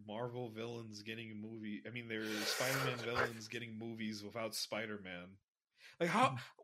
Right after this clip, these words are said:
Speaker 1: What is a Kraven the Hunter movie gonna do? And is he gonna be a good
Speaker 2: I
Speaker 1: guy,
Speaker 2: don't,
Speaker 1: or is
Speaker 2: I
Speaker 1: he just
Speaker 2: don't,
Speaker 1: an
Speaker 2: I
Speaker 1: asshole
Speaker 2: don't,
Speaker 1: that's killing
Speaker 2: I,
Speaker 1: things?
Speaker 2: I don't know. Like,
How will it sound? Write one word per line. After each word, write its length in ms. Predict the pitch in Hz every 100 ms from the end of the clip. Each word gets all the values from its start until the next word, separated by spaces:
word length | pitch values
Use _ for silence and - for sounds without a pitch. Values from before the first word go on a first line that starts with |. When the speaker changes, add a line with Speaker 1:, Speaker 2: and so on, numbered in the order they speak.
| -
Speaker 1:
What 160 | 254
is 140 | 339 294
a 40 |
Kraven 480 | 220 - 285 277 247
the 120 | 226
Hunter 360 | 180 254 - 226
movie 300 | 196 208 220
gonna 260 | 185 170
do? 460 | 139 143 175 107 98 - _ _ _ _ - - 156
And 80 |
is 140 | 160 156
he 100 | 208
gonna 240 | 190 165
be 160 | 143 135
a 80 | 107
good 360 | 104 147 208 269
Speaker 2:
I 20 |
Speaker 1:
guy, 220 | 240 254 277
Speaker 2:
don't, 100 | 277
Speaker 1:
or 40 | 226
is 20 |
Speaker 2:
I 60 | 147
Speaker 1:
he 60 |
just 240 | 147 156 160
Speaker 2:
don't, 120 | 156
Speaker 1:
an 60 | 160
Speaker 2:
I 40 |
Speaker 1:
asshole 180 | 160 151
Speaker 2:
don't, 140 | 147
Speaker 1:
that's 160 | 139 135
killing 260 | - 208 175
Speaker 2:
I, 140 | 135
Speaker 1:
things? 340 | 110 101 104 -
Speaker 2:
I 160 | 127 131
don't 300 | 127 123 117
know. 320 | 127 127 127
Like, 240 | 123 120